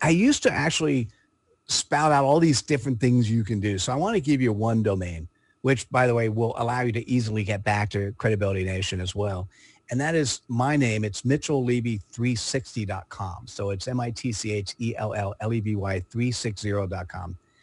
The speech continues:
And when you get there, you'll, you'll be introduced to a video. So it's either a testimonial video. Now it's actually a video on why take the LinkedIn course. Uh, but you can connect me on social media. Um, you can, if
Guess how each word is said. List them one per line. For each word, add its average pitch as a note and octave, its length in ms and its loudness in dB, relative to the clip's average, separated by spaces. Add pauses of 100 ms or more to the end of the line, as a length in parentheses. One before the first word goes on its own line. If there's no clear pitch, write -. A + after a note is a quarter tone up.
(280)
And - 80 -6
when D3+ 100 6
you D#3 60 2
get G3 220 2
there, C3+ 380 6
you'll, B2+ 500 6
you'll C3+ 220 4
be C3 260 4
introduced C3 440 2
to C3+ 100 2
a - 20 4
video. G#2 520 2
So G#2 140 -2
it's G2+ 120 0
either G#2 200 2
a G2 60 -2
testimonial G#2 540 0
video. G2+ 200 2
Now A2+ 280 2
it's G2+ 100 -2
actually G2+ 400 -2
a G2 80 -2
video G#2 380 -2
on F#2+ 160 -4
why G2 200 -4
take G2 260 -6
the F#2+ 60 -10
LinkedIn F#2+ 460 -6
course. F2 360 -10 (440)
Uh, A2+ 80 -2
but D#3 180 -2
you E3 120 -2
can E3 120 -6
connect E3+ 360 0
me E3+ 100 2
on D3+ 80 0
social C#3 320 0
media. A#2 340 0 (520)
Um, A2 260 -2 (140)
you C3+ 320 2
can, B2+ 580 0
if B2 320 -4